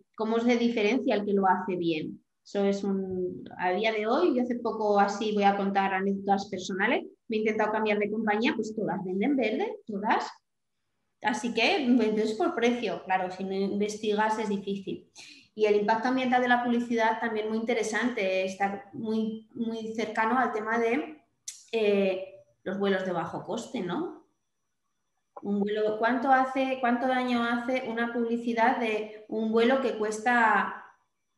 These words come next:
cinco euros, ¿no? Por ejemplo, si, si volvemos a viajar. Doy paso a Isabel para que nos dé también su percepción.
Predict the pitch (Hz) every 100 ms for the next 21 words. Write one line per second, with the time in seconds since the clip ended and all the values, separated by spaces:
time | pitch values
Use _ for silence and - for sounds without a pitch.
0 | _ _ 202 170 247 262 185 - - 262
1 | 381 - _ _ - 175 262 247 190 147
2 | - - - _ 247 220 214 - - 202
3 | - 135 185 185 208 196 196 175 165 175
4 | 165 - - 240 240 302 269 254 226 233
5 | 269 240 233 220 214 208 214 - 208 202
6 | 202 196 214 320 -